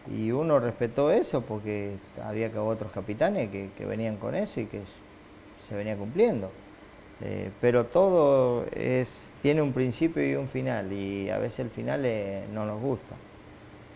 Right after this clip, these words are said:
es el tema. Pero, pero yo creo de que, de que todo eso va acá,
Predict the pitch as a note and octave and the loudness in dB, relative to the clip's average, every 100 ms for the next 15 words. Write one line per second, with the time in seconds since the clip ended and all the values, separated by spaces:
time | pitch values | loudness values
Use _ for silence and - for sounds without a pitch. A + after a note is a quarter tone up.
0 | - - A#2 G2+ F#2 F#2+ F#2 G#2 - - | -4 -2 -2 -4 -6 -8 -8 -12 -18 -20
1 | - G#2 G2+ G2 G2 F#2+ F#2 F#2+ - - | -14 -8 -4 -2 -2 -4 -6 -8 -12 -16
2 | - - - - B2 B2 D#3 E3+ F3 F3 | -20 -20 -18 -4 -2 0 0 2 6 6
3 | C3+ A#2+ A#2+ A#2+ A#2 A2+ A2 A#2 D3+ D#3 | 6 4 2 0 2 0 -2 0 4 6
4 | C3+ D#3 D#3 A#2+ A#2+ A2 - | 6 4 2 2 2 2 -4